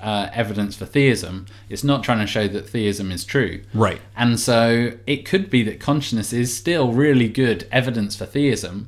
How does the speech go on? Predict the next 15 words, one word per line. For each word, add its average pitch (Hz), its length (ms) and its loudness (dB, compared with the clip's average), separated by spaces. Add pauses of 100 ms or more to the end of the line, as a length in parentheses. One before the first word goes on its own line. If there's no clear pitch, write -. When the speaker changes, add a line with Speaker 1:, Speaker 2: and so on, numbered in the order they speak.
(360)
Speaker 1:
because 131 280 2
it 135 140 -2
makes 123 260 0
theism 127 440 2
more 110 180 2
probable 110 680 0
Speaker 2:
Mm-hmm. 113 280 2
Speaker 1:
compared 131 600 2
to 110 140 -2
when 117 180 0
we 110 80 2
didn't 127 300 2
have 101 320 -4
this 98 160 -6
consciousness 104 720 -4